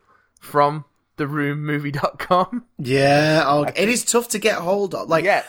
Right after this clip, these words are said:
Speaker 1: you can,
Speaker 2: I've,
Speaker 1: yeah.
Speaker 2: I've, I've never seen it in its entirety. I've only sort of absorbed it through cultural osmosis. Like,
Speaker 1: Yeah.
Speaker 2: I've, I've, I've watched reviews about it. I've watched discussions about it. I've, I've seen compilations of clips. Um,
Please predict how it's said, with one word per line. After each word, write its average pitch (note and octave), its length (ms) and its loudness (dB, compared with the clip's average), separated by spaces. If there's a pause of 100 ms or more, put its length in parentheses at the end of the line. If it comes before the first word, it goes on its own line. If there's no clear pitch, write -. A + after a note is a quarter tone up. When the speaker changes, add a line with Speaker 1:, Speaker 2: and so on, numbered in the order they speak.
(180)
Speaker 1:
you F3 100 -10
can, G3 140 4
Speaker 2:
I've, A#3+ 140 6
Speaker 1:
yeah. A3+ 120 4
Speaker 2:
I've, A3+ 360 4
I've G#3 200 4
never A3+ 220 0
seen G#3 380 -2
it - 100 -8
in F3 100 -8
its - 200 -8
entirety. F3+ 680 -6
I've D3 220 -2
only E3+ 180 -6
sort C#3+ 220 -8
of D3 60 -14
absorbed C#3+ 460 -6
it C#3 140 -10
through C#3+ 120 -16
cultural C3+ 420 -12
osmosis. B2+ 760 -10
Like, C3 200 -6
Speaker 1:
Yeah. C3+ 140 0
Speaker 2:
I've, B2+ 80 -6
I've, B2+ 300 -8 (280)
I've C3 160 -8
watched B2+ 340 -8
reviews B2+ 380 -12
about B2+ 300 -6
it. - 20 -6
I've A#2+ 180 -10
watched A#2+ 220 -14
discussions B2+ 560 -14
about C3+ 260 -12
it. C3+ 60 -12
I've, G#2+ 180 -14
I've B2+ 160 -12
seen B2+ 240 -14
compilations B2 760 -12
of - 100 -20
clips. C#3 380 -6 (480)
Um, C3+ 300 -8